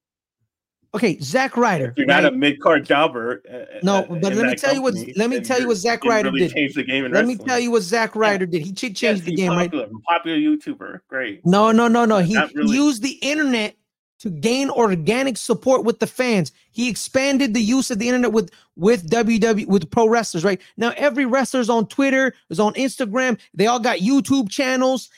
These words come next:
Speaker 1: They, he started that. W W E shoves their Twitter, shoves their Instagram, shoves their TikTok down people's throats. That was because of Zack Ryder, 'cause they saw what Zack Ryder did. He didn't need W W E, right?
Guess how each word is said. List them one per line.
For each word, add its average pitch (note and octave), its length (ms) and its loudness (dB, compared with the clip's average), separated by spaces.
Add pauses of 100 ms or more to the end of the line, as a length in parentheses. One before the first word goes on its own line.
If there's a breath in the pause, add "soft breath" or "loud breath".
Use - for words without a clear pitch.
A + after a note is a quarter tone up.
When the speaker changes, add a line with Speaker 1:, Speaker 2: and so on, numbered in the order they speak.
(160 soft breath)
Speaker 1:
They, - 220 -4
he C#4+ 500 -2
started B3+ 520 0
that. E3 200 0 (400)
W B3 280 0
W C#4 140 -2 (100)
E - 120 -12
shoves B3 540 -2
their C4 160 2
Twitter, B3 420 0
shoves A#3+ 360 -2
their B3+ 140 2
Instagram, A3 600 -2 (200 soft breath)
shoves B3 440 -2
their B3 180 2
TikTok B3 540 -4
down B3 160 -2
people's A#3 240 -6
throats. G#3 140 -4 (180 soft breath)
That C4 100 4
was B3 120 2
because A#3+ 260 -2
of G#3 60 -6
Zack B3 280 -2
Ryder, A#3+ 180 4
'cause G3+ 120 0
they G3 100 2
saw C4+ 300 0
what C4 140 2
Zack A#3+ 280 -2
Ryder A#3 240 0
did. G3 220 0 (220 soft breath)
He C#4+ 160 -4
didn't C4+ 240 0
need C#4 300 0
W A#3 280 2
W G3 400 2
E, D3+ 180 0 (720)
right? G3+ 300 2